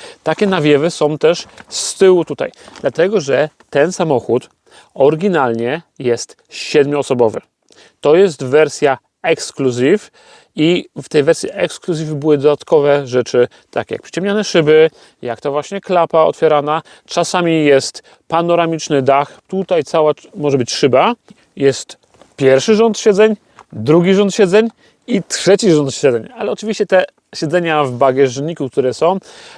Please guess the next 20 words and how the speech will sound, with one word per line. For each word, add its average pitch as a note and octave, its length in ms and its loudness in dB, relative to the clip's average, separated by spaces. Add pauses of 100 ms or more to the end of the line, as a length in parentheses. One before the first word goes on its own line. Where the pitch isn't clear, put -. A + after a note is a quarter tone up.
no F#3+ 180 -2
to F3+ 280 0
one E3+ 220 -4
są C#3+ 180 -8
raczej C3 380 -2 (240)
dla B2+ 320 2
dzieci, A#2 320 -2
dla B2+ 120 0
dorosłego. A#2+ 520 -8 (800)
Ale D#3 360 -4
ja G3+ 260 2
je E3+ 340 4 (380)
usunąłem D#3+ 680 -6
i - 60 -10
w - 60 -12
to G#3 140 0
miejsce G#3+ 360 -4
zapakowałem C3 440 -2 (160)
inne D#3+ 360 -8
rzeczy. - 400 -8